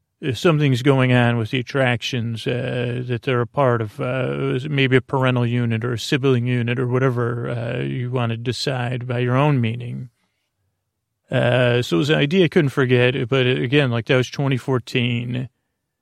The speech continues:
And that was as formed as it became. And again, I didn't think, I said, "Well, I don't know if it fits with Sleep With Me." And I couldn't see its legs and the rest of the structure.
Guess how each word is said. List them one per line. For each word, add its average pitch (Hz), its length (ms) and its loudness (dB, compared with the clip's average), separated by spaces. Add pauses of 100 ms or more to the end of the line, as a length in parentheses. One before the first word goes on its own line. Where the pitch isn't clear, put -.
(280)
And 143 180 2
that 180 120 2
was 151 120 0
as 143 160 0
formed 151 440 -2
as 131 100 0
it 131 60 0
became. 127 580 0
And 135 140 -4
again, 139 280 0
I 123 80 2
didn't 139 220 0
think, 151 220 -2
I 139 80 0
said, 147 220 -6
"Well, 180 200 -2
I 156 40 0
don't 165 100 2
know 160 80 2
if 139 100 -4
it 139 100 0
fits - 280 -2
with 143 100 -2
Sleep 139 300 -4
With 131 100 -2
Me." 139 540 0
And 131 420 0 (1080)
I 143 80 -2
couldn't 156 240 0
see 156 180 0
its - 220 -2
legs 127 640 2
and 120 140 0
the 120 60 -2
rest 120 320 -2
of 131 100 0
the 120 80 -4
structure. 131 960 -4